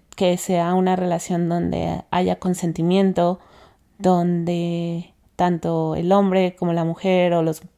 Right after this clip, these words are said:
los hombres o las mujeres puedan experimentar una vida plena.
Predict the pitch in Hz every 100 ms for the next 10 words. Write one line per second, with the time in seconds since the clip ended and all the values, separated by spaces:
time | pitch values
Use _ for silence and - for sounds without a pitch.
0 | _ - 151 160 202 190 170 170 170 160
1 | 170 165 185 175 170 - - _ - _
2 | - 180 175 170 180 180 175 - 175 -
3 | - 165 170 165 165 160 165 165 175 _
4 | _ _ _ _ _ _ 190 190 196 190
5 | 190 196 196 - 254 381 349 143